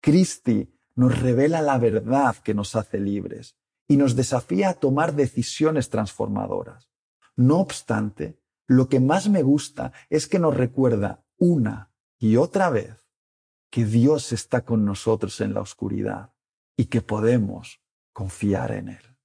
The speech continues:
Antes de leer este libro, Christy Mueller era para mí una mujer que admiraba por su habilidad para enseñar, su talento para hablar y su genialidad para escribir. Pero ahora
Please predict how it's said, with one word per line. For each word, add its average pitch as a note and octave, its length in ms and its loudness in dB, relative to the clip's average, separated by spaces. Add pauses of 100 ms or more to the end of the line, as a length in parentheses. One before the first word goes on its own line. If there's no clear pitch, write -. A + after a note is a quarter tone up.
(640)
Antes C#3 380 2
de C#3 100 2
leer C3+ 300 2
este B2+ 320 0
libro, B2 540 0 (440)
Christy D3+ 460 2
Mueller C#3 440 2
era A#2+ 240 2
para A2 200 -2
mí A#2+ 400 0
una D#3+ 240 0
mujer C#3+ 400 -2
que C3+ 100 0
admiraba G#2+ 800 -2
por A2 120 -2
su - 180 -4
habilidad G#2 500 -2
para G2 160 -2
enseñar, G2+ 760 -6 (380)
su - 180 -2
talento B2 600 2
para G#2 200 0
hablar A2 360 -2 (200)
y C3+ 100 4
su A#2+ 200 0
genialidad G#2 720 0
para G2+ 220 -6
escribir. G2 600 -10 (760)
Pero A2 200 4
ahora A2+ 600 0